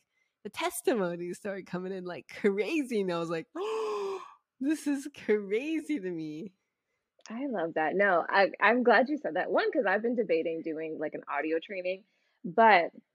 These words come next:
Speaker 2: main reason I, I keep prying with this instead of getting into, like, how to manifest, and we're gonna get there, you guys. If you're listening, we're gonna get there, I promise. But I know there's a lot of business people that listen to the show, and they're trying to figure out,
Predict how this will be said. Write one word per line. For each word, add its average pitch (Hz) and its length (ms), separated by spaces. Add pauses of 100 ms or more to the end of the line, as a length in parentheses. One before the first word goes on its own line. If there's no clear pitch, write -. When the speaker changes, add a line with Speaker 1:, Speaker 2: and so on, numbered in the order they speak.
(540)
Speaker 2:
main 254 220
reason 262 240 (180)
I, 208 80
I 196 40
keep - 300
prying 185 520
with 226 180
this 240 300
instead 196 300
of 180 100
getting 175 260
into, 180 340
like, 156 140 (100)
how 170 120
to 175 60
manifest, 196 640 (240)
and 214 180
we're 240 100
gonna 339 220
get 240 160
there, 165 120
you 151 120
guys. 160 220
If 160 120
you're 185 100
listening, 196 300
we're 175 100
gonna 165 160
get 160 160
there, 101 180
I - 120
promise. - 320 (440)
But 202 520
I 196 140
know 208 140
there's 254 180
a 196 40
lot 180 180
of 214 220
business 185 320
people 185 260
that 170 140
listen 170 280
to 202 100
the 180 100
show, 160 340
and 175 100
they're 165 100 (100)
trying 208 180
to 208 80
figure 175 280
out, 165 180